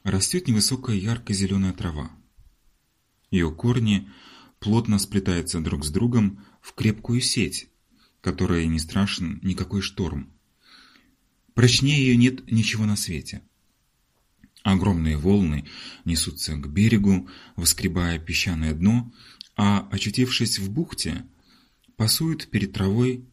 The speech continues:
растекаясь на мелкие лужицы. Они могут размыть песок, но одолеть траву им не под силу. Даже затопленная водой, она разрастается на новых пригорках и ложбинах. Выходя из моря,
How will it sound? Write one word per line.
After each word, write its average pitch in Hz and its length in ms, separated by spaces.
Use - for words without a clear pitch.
растекаясь - 840
на 90 140
мелкие 85 380
лужицы. 76 640
Они 90 180
могут 87 320
размыть 87 360
песок, 120 420
но 82 160
одолеть 78 380
траву 110 500
им 110 180
не 107 80
под 98 220
силу. - 420
Даже 87 520
затопленная 90 640
водой, 90 560
она 76 500
разрастается 90 800
на 80 120
новых 82 420
пригорках 101 760
и 98 80
ложбинах. 95 640
Выходя 110 380
из 110 160
моря, 120 440